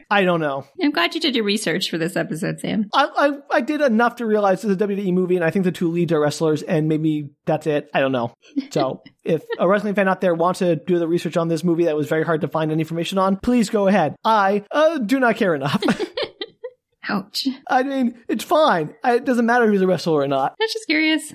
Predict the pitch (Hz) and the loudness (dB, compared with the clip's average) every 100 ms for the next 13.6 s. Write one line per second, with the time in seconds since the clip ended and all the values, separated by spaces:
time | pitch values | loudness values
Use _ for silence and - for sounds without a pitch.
0 | - - 196 180 170 170 165 175 175 170 | -12 0 0 2 0 2 2 2 2 0
1 | 170 208 - - 202 208 196 185 180 156 | 2 0 -2 -2 0 0 -2 0 0 -2
2 | 160 156 139 120 156 151 147 139 135 160 | -2 0 -2 0 0 0 2 0 -2 -4
3 | - 180 147 147 139 139 262 240 254 - | -2 -2 0 -4 -2 -2 -2 -4 -8 -4
4 | 180 160 156 139 - 151 151 135 139 - | -2 0 -2 -4 -4 -4 -2 -2 -4 -6
5 | - - 214 269 - 202 190 202 214 214 | -12 -8 -6 -6 -6 -4 -2 -2 -2 -2
6 | 226 247 285 381 403 226 262 302 311 - | -2 -2 -4 -6 -8 -4 -4 -4 -4 -2
7 | 285 440 - - - - - - - - | -2 -4 -10 -12 -16 -20 -20 -20 -20 -14
8 | - - - - - - 403 392 294 285 | -8 -6 -8 -12 -10 -10 -8 -4 -4 -2
9 | 330 - - - - - 170 170 - 320 | -4 -4 -6 -4 -6 -8 -6 -4 -2 -2
10 | - - 196 202 196 185 190 160 151 151 | -4 -4 0 2 2 2 2 2 0 0
11 | 151 156 165 147 160 139 139 139 - 233 | 2 2 2 2 0 0 0 -4 -8 -8
12 | 208 220 214 226 214 - 214 214 233 247 | -6 -4 -2 -2 -4 -4 -4 -2 0 2
13 | 262 262 - - - - | 0 -2 -12 -20 -12 -10